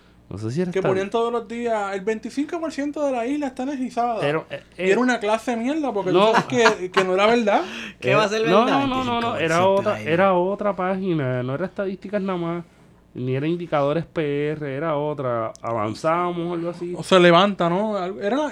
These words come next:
Speaker 2: eh, que tenía lo de la electricidad, el agua.
Speaker 1: Exacto, entonces, eh, de momento como que la persona, pues, t-,
Speaker 2: Esas
Speaker 1: eh,
Speaker 2: fuentes eran confiables que se acabó, imagínate.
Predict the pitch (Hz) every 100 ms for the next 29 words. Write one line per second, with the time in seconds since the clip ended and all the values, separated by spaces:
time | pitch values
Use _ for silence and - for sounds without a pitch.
0 | 220 233 185 202 202 196 214 254 247 240
1 | 233 247 240 226 208 202 196 175 180 180
2 | 170 170 170 165 135 127 120 117 135 165
3 | 175 143 127 120 123 120 110 113 131 185
4 | 175 139 104 110 104 104 92 87 95 143
5 | 175 - 90 95 - 190 196 185 180 185
6 | 175 180 175 180 180 185 180 170 240 233
7 | 185 180 165